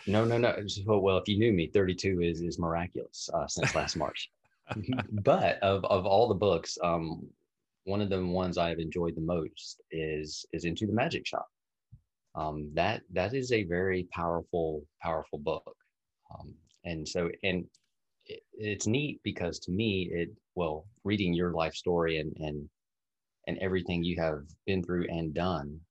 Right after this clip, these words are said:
um, through the lessons you learned from Ruth, it just kinda makes me wanna be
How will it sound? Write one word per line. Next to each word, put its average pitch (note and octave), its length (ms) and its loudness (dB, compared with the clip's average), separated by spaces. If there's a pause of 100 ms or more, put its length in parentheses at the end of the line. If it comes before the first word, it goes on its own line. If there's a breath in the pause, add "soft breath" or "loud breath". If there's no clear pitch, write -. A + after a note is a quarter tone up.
(120)
um, D2 200 -6
through E2+ 200 -4
the D2+ 100 -4
lessons D#2 380 -4
you D2+ 120 -8
learned D2+ 240 -8
from D2 120 -8
Ruth, D#2+ 280 -4 (880)
it F2+ 100 -2
just G2 200 -2
kinda G2+ 180 0
makes F#2 220 -2
me F2+ 80 0
wanna E2 260 0
be D#2 360 -2